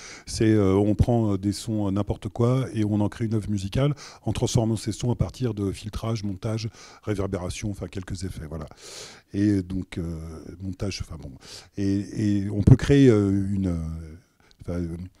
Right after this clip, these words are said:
même le field re-, qu'on appelle le field recordings, il y a des mecs qui vont enregistrer des, des, des paysages sonores et ils sortent des disques de ça. Et des stars, et, euh, de,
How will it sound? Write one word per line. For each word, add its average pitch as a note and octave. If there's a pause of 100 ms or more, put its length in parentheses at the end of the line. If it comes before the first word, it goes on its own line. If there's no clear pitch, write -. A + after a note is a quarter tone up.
(140)
même B2
le A#2+
field B2
re-, -
qu'on A#2
appelle A#2+
le A2
field A#2+
recordings, A2+
il A#2+
y -
a F#2
des G2
mecs A2+
qui F2+
vont G2+
enregistrer G2+
des, G2+ (720)
des, F2+
des A2
paysages A#2
sonores C3+
et B2
ils G2+
sortent A#2
des B2
disques B2+
de A#2+
ça. G#2 (600)
Et G2+
des F#2+
stars, C#3+ (840)
et, -
euh, F#2
de, -